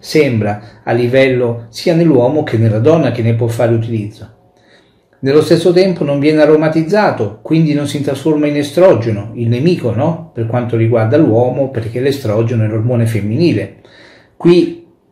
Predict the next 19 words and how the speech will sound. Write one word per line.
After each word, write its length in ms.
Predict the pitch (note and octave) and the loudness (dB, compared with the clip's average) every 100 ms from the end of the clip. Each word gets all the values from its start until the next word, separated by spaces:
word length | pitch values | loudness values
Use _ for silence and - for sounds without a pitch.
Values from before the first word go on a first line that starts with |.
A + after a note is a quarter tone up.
| _ _ - | _ _ -4
apro 520 | C#3 C#3+ C3+ C3+ - | 0 0 2 0 -2
una 200 | B2+ B2+ | -6 -4
parentesi 520 | B2 B2 C3 A#2+ A2 A2+ | -2 -2 -2 -2 -2 0
brevissima, 800 | A#2 D3+ E3+ - A#2+ G2+ A2 - | 2 2 0 -2 -6 -6 -6 -6
l'estrogeno 680 | A#2 A2 C3 D3+ D#3+ E3 D3 | -4 -4 2 2 2 0 0
ha 60 | |
numerose 560 | A#2 G#2+ G#2 C3 F3+ D#3 | 0 0 0 2 4 2
funzioni 520 | B2+ A#2+ C3 C3 C3 | 0 -4 -2 -2 -2
anche 280 | B2 B2+ B2+ | -2 -2 -4
nell'uomo, 680 | B2 A#2+ B2+ A2+ G#2 A2 - | -4 0 0 0 0 -6 -8
ad 180 | G#2+ G#2+ | -10 -4
esempio 720 | A2+ B2+ C#3 D3 D3 D3+ D#3 - - _ | -2 0 -2 -4 0 0 0 -6 -20 _
per 160 | A2+ | -6
quanto 300 | A2 B2+ A#2+ | -4 -4 -4
riguarda 380 | A#2+ A#2 B2+ A#2+ | -2 0 0 2
la 100 | A#2 | 2
salute 480 | A2+ A#2+ C#3 E3+ D3+ | 0 0 2 2 4
delle 220 | A#2 A2 | 2 2
articolazioni, 1080 | A2 A#2+ A2 G#2+ G#2 - G#3 E3+ A#2+ G#2+ G#2 | -2 -4 -4 -4 -6 0 2 2 0 -2 -6